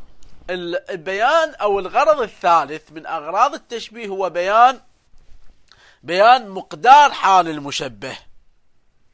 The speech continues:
في القوة والضعف. بيان مقدار حال المشبه بالقوة والضعف،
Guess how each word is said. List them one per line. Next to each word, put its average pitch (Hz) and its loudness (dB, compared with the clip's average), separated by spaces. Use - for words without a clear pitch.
في 160 -10
القوة 220 -4
والضعف. 156 -6
بيان 160 -6
مقدار 180 0
حال 202 0
المشبه 165 -10
بالقوة 214 -6
والضعف، 170 0